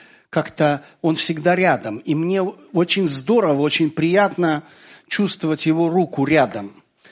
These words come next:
Может быть, я не все понимаю, что Бог делает, э, в моей жизни, не всегда это понимаю, но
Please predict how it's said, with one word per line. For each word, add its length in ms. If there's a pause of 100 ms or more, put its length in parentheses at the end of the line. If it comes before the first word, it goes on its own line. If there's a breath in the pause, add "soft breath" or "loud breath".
(200 soft breath)
Может 340
быть, 200
я 60
не 140
все 260
понимаю, 640
что 200
Бог 300
делает, 580
э, 300
в 60
моей 320
жизни, 600 (260 loud breath)
не 140
всегда 520
это 220
понимаю, 640 (280 loud breath)
но 200